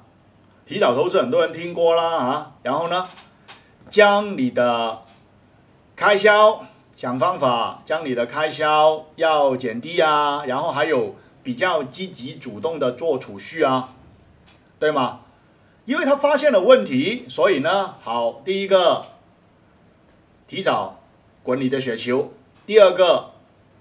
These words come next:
削减你的不必要的开销，and 还有呢，增加你的收入，或者，或者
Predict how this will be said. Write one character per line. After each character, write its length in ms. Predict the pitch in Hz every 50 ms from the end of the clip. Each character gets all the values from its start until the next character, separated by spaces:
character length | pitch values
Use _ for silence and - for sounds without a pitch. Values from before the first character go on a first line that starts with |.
| _ _ - - _ _ _ _ _ _ -
削 220 | - - 214 220
减 200 | 190 156 131 123
你 120 | 120 113 117
的 300 | 120 117 113 113 - - -
不 120 | - 220 196
必 140 | 175 190
要 140 | 190 175 156
的 100 | 135 120
开 200 | - - 135 139
销， 440 | 135 131 127 123 120 117 120 - - _ _ _ _ _ _ _ _ _ _ _ _ _ _ _ _ _ _ -
and 240 | 147 147 147 151 143
还 240 | 127 - - 135 170
有 260 | 262 262 - 131 131
呢， 320 | 196 247 277 254 - - - _ _ _ _ _ _ _ _ _ _ _
增 460 | - - 254 262 262 277 285 285 254
加 320 | - 247 233 233 233 233
你 180 | 226 190 127 -
的 300 | - 113 110 107 101 - - _ _ _ _ _ _ _ _ _ _ _ _
收 360 | - - - - 202 202 196 190
入， 260 | 190 214 190 - - -
或 320 | - - - 254 262 226 190
者， 300 | - 139 113 - - - -
或 260 | - - 294 277 240 185
者 220 | 151 123 - -